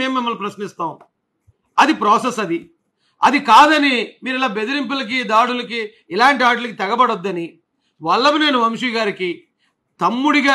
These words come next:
రిక్వెస్ట్ చేస్తూ దీన్ని ఎక్కడితో ఫుల్ స్టాప్ పెట్టండి. లేదా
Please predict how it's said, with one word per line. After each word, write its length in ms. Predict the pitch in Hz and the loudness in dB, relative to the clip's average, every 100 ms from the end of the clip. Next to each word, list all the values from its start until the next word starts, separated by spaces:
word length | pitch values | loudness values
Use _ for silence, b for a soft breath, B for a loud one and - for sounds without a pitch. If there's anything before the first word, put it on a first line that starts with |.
| 240 | 0
రిక్వెస్ట్ 320 | - 233 175 | -2 -4 -2
చేస్తూ 280 | 190 - 180 160 - _ _ _ 180 | -6 -6 -8 -8 -12 _ _ _ -4
దీన్ని 200 | 294 277 | 0 0
ఎక్కడితో 300 | - 302 320 214 | 0 -2 -2 -4
ఫుల్ 160 | 269 | -6
స్టాప్ 220 | - 285 269 | -2 -2 -2
పెట్టండి. 360 | 247 262 269 277 - _ _ - | -2 -2 -2 -4 -6 _ _ -6
లేదా 380 | 165 269 294 | 0 2 6